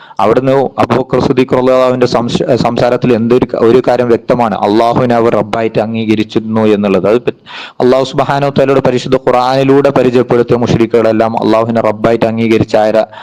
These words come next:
ആളുകളായിരുന്നു. പക്ഷെ അവർക്കൊക്കെ ഒരു പ്രശ്നമുണ്ടായിരുന്നു. എന്താണ് അവർക്കുള്ള പ്രശ്നം? അള്ളാഹു മാത്രം എന്നതാണ് പ്രശ്നം.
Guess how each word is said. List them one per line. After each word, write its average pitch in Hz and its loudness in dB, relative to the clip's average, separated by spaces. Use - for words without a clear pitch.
ആളുകളായിരുന്നു. 117 0
പക്ഷെ 139 -2
അവർക്കൊക്കെ 147 0
ഒരു 147 4
പ്രശ്നമുണ്ടായിരുന്നു. 147 -2
എന്താണ് 123 0
അവർക്കുള്ള 127 2
പ്രശ്നം? 123 -4
അള്ളാഹു 127 2
മാത്രം 135 0
എന്നതാണ് 120 -2
പ്രശ്നം. 107 -8